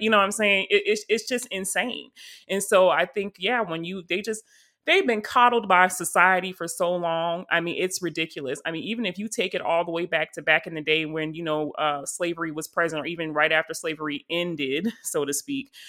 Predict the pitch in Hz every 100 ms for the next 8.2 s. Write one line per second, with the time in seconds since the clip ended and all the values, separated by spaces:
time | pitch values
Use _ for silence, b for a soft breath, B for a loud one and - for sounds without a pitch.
0 | B B B 180 165 170 220 320 330 -
1 | 302 285 233 185 175 170 165 165 165 -
2 | 175 160 160 156 156 - 170 165 165 160
3 | 175 170 175 160 151 147 143 156 151 147
4 | - - _ 165 170 160 151 147 165 160
5 | 165 165 160 160 160 156 160 147 147 175
6 | 175 160 156 156 147 147 180 - 143 170
7 | 160 151 151 143 - - - 269 240 247
8 | 208